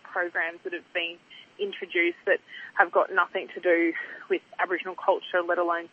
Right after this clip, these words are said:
being run for Aboriginal people. So what we need is more of these programs that are self-determining for our people, run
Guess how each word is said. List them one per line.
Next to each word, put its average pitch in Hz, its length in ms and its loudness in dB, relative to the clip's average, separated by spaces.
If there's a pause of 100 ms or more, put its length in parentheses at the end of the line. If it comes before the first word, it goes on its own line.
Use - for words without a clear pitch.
(240)
being 180 160 2
run 160 240 4
for - 80 0
Aboriginal - 380 0
people. - 500 -2
So 196 80 2
what 233 180 6
we 196 120 0
need 185 440 -2 (360)
is 190 140 6
more 190 260 2
of 185 100 -2
these 180 140 -2 (100)
programs 190 480 2
that 170 100 0
are 170 160 -2
self-determining 190 920 -2 (480)
for 233 200 8
our 185 140 8
people, 180 500 -4 (240)
run 175 340 4